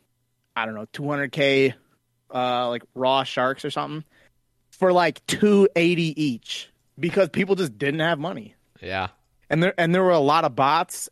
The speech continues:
Speaker 1: a-, at that time, and they didn't have an, uh, like, so Mod Weth ended up getting hired in twenty fourteen. There, there was no, there was no, like, actual, like, real bot moderation immediately upon release. So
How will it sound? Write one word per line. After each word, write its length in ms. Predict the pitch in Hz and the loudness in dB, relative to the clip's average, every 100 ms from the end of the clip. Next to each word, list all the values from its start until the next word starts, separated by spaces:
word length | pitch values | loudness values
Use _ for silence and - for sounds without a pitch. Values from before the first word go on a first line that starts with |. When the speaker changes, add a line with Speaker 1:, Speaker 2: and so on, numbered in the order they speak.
| _ | _
Speaker 1:
a-, 260 | - 156 160 | -10 -4 -2
at 140 | 160 | -2
that 140 | 175 165 | -2 -4
time, 420 | 185 175 175 180 - _ _ _ - | -4 -6 -6 -10 -16 _ _ _ -4
and 160 | 156 | 2
they 100 | 185 | 4
didn't 260 | 214 233 175 | 4 0 -2
have 460 | 156 151 156 170 | -2 0 2 0
an, 160 | 143 131 - | 0 -4 -2
uh, 640 | 147 139 131 127 127 127 123 _ _ _ | 0 2 4 2 2 0 -2 _ _ _
like, 240 | 127 120 _ _ _ | -8 -8 _ _ _
so 180 | - 143 | 0 2
Mod 300 | 151 175 147 | 2 0 0
Weth 320 | 139 156 175 | 0 0 -2
ended 220 | 170 160 | -2 -2
up 100 | 151 | -2
getting 220 | 156 151 | -2 -2
hired 260 | 135 143 147 | 0 0 0
in 100 | 135 | -4
twenty 260 | - 139 | -4 -6
fourteen. 680 | 135 131 131 - 147 151 165 - _ _ _ _ _ - | -4 -4 -6 -6 -10 -10 -10 -16 _ _ _ _ _ -6
There, 260 | 120 151 | 0 0
there 140 | 135 151 | 0 2
was 160 | 170 | 2
no, 360 | 151 160 156 143 | 2 4 4 4
there 120 | 135 | 2
was 140 | 151 147 | 0 2
no, 120 | 156 | 2
like, 180 | 143 127 | 2 0
actual, 360 | 123 127 - 135 | -4 -4 -4 -4
like, 100 | 123 | -4
real 440 | 120 131 139 139 | -2 0 2 2
bot 280 | 120 123 123 | 2 -2 -2
moderation 600 | 127 120 120 123 127 127 | -4 -8 -8 -8 -10 -12
immediately 420 | 123 131 127 123 | -10 -8 -8 -8
upon 300 | 127 - 131 | -8 -6 -8
release. 320 | 127 127 131 - | -6 -6 -6 -6
So 320 | 135 127 | -4 -4